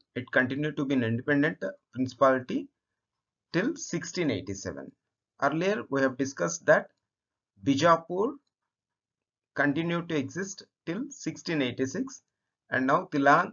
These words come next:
that is Golconda, existed till sixteen eighty-seven.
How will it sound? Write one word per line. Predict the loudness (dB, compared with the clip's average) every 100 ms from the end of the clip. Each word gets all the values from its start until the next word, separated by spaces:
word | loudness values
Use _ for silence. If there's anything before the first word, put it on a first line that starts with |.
| -2
that | -2
is | -4
Golconda, | -4 -2 0 0 0 0 -2 -6
existed | -8 -8 -8 -10 -6 -4 -4 -10 _ _ _ _ _ _
till | -10 -8 -10 -14 -16
sixteen | -12 -10 -6 -2
eighty-seven. | -2 -4 -8 -8 -10 -12